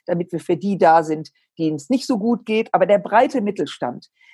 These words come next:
äh, der ist im Grunde genommen immer der, der das größte Problem hat in den Großstädten,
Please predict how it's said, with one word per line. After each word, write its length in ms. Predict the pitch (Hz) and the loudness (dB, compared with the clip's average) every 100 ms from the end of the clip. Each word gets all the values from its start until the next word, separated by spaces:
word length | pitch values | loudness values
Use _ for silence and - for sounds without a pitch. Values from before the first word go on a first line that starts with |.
| _ _ - | _ _ -2
äh, 140 | 196 | 2
der 200 | 220 247 | 4 4
ist 160 | 226 - | 2 -6
im 140 | 202 | -4
Grunde 320 | 196 214 214 | 0 2 2
genommen 280 | 190 190 - | 0 -2 -4
immer 260 | 202 196 185 | -2 0 2
der, 260 | 180 190 | 4 4
der 140 | 185 175 | 4 0
das 160 | 170 | 0
größte 320 | - 170 - 160 | -4 -4 -4 -10
Problem 420 | 160 143 170 170 | -8 0 2 2
hat 120 | - | -2
in 80 | 165 | -4
den 120 | 156 | -6
Großstädten, 760 | 165 233 247 - 196 - 180 | -2 -2 -2 -4 -4 -6 -12